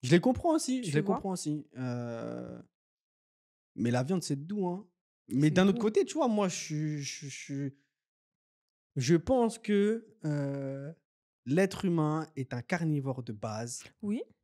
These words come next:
Speaker 1: Doit manger de la viande.
Speaker 2: Ouais.
Speaker 1: Que dans un monde, en tout cas dans le monde dans lequel on, on vit, c'est comme dans la, dans, c'est comme dans la savane, tu vois.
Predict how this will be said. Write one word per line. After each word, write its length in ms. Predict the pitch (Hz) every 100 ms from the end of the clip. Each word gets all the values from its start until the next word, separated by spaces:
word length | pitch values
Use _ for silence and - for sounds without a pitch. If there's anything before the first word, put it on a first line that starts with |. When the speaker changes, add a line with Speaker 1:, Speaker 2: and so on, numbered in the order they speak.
| _ _ _ _ _ _
Speaker 1:
Doit 340 | 131 117 160 185
manger 280 | 185 165 156
de 40 |
la 120 | 151
viande. 400 | 131 127 127 170
Speaker 2:
Ouais. 220 | 196 170 - _ _ -
Speaker 1:
Que 380 | 170 160 143 -
dans 300 | 143 170 156
un 80 | 180
monde, 480 | 185 202 202 175 123 113 - _ _ _ _ _ _ _ _ _ _ -
en 120 | 139
tout 80 | -
cas 120 | 185
dans 120 | 156
le 40 | 160
monde 180 | 202 185
dans 100 | 175
lequel 240 | - 175
on, 220 | 170 160 156
on 160 | 165 156
vit, 360 | 160 175 143 - _ _ _ _ _
c'est 120 | -
comme 140 | - 233
dans 80 | 208
la, 180 | 208
dans, 380 | 175 196 190 185
c'est 80 | 175
comme 140 | 214
dans 60 | 196
la 80 | 190
savane, 380 | 185 190 202 165
tu 80 | -
vois. 200 | 160